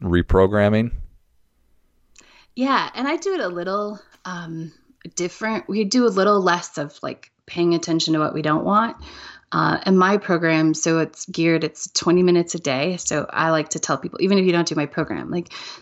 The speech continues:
Speaker 2: you can change, I believe, in just twenty minutes a day. Like, that's enough energy. That's enough new information to give your brain. If you're committed to that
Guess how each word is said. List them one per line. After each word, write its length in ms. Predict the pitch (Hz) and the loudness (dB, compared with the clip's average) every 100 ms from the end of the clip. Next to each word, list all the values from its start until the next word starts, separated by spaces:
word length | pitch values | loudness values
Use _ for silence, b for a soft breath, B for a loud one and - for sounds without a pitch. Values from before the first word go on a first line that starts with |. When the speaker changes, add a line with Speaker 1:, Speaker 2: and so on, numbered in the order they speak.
| B | B
Speaker 2:
you 220 | 190 190 | 0 2
can 320 | 196 214 202 190 | 4 4 6 4
change, 480 | - 156 160 170 | 2 2 2 2
I 160 | 151 156 | 2 0
believe, 460 | 139 127 147 170 - | -2 -6 -8 -10 -10
in 260 | 165 160 160 | -2 0 2
just 260 | 156 - - | 0 -4 -4
twenty 280 | - 165 | 2 4
minutes 260 | 151 143 - | 4 0 -4
a 40 | |
day. 320 | - - 62 156 | -6 -4 -4 -8
Like, 180 | 120 - | -8 0
that's 360 | 165 185 - | 0 0 -2
enough 340 | 175 170 160 - | 0 2 0 -4
energy. 480 | 165 160 151 - - | -6 -4 -4 -4 -4
That's 320 | 165 - - | -4 -6 -2
enough 240 | 170 165 160 | 0 0 2
new 220 | 156 160 | 2 4
information 680 | 156 156 139 147 - - - | 2 0 -4 0 0 -2 -8
to 100 | - | -8
give 140 | 151 | -6
your 100 | 139 | -4
brain. 380 | 131 139 139 - | -4 -4 -4 -4
If 420 | - - - - - | -8 -14 -16 -8 -2
you're 120 | 165 | -2
committed 600 | - 160 160 165 165 160 | 0 4 4 4 2 0
to 160 | 160 | -2
that 420 | 156 151 110 - | 2 2 0 -4